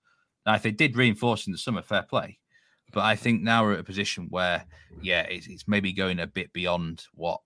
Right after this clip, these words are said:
what is capable of this squad. Let's not <laughs> forget they just come from Obos. And, um, yeah, moving up to top division football is, is difficult. But they, I do expect them to come out the, the traps very quickly. I'm expecting a good season.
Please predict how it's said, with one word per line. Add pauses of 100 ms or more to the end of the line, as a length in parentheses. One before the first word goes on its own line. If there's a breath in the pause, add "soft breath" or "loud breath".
(200)
what
is (200)
capable
of
this
squad.
Let's
not
<laughs>
forget
they
just
come
from
Obos. (640 soft breath)
And, (180)
um,
yeah,
moving
up
to
top
division
football (160)
is,
is
difficult.
But
they, (100)
I
do
expect
them
to
come
out
the,
the
traps
very
quickly.
I'm
expecting
a
good
season.